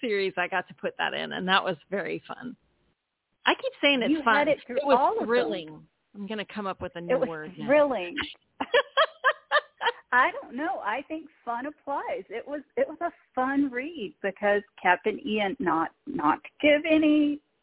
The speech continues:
Speaker 2: not to give any spoilers, but Captain Flynn can do some automatic writing where he channels.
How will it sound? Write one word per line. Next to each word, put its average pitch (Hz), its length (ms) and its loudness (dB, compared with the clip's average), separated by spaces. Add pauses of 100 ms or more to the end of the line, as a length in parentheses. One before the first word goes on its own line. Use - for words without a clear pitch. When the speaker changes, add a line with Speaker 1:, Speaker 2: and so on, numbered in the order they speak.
(280)
Speaker 2:
not 170 220 -2
to - 60 -18
give 226 120 0
any 247 260 -4
spoilers, 226 480 4
but 226 180 -10
Captain 202 380 -2
Flynn 247 320 -4
can 185 200 -8
do 175 200 -2
some 240 220 -6
automatic 175 640 2
writing 269 400 -4
where 175 180 -4
he 220 280 -8
channels. 311 500 2